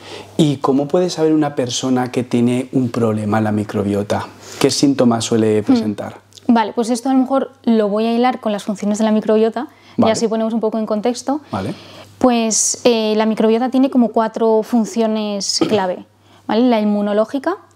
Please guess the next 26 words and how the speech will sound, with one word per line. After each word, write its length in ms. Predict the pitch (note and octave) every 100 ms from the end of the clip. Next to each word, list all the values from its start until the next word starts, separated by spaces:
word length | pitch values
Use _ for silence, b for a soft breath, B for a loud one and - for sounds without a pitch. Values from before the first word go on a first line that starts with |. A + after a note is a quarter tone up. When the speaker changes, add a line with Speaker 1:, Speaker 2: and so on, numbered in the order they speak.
| _ -
Speaker 2:
que 120 | A#3
es 100 | G#3+
porque 240 | - A3 G#3+
el 80 |
setenta 340 | G#3 G#3 G#3 G#3+
por 120 | A3
ciento, 600 | A3+ A3 G#3 G#3 G3+ G3
bueno, 200 | - G3
de 80 | F#3
las 180 | G3+ F#3+
células 720 | - G3+ G3+ G3 F#3+ - - -
del 140 | G3+
sistema 280 | G3+ G#3 G#3
inmune 380 | G#3 A3 G3 F3+
están 260 | G3 G3+ G3
en 80 |
el 140 | F#3+ F#3+
intestino. 480 | F#3+ G3 - B3 E4+ B B B -
Al 140 | A3
final 240 | A3+ A3
es 180 | A3+ G#3 -
donde 480 | G#3+ G3+ G3+ G3 G3+
entra 320 | - G#3+ G#3+ G3+
todo. 340 | A3 C#4+ - _ B B B B
Entonces 340 | - A3 F#3+ A3
es 380 | G3+ - -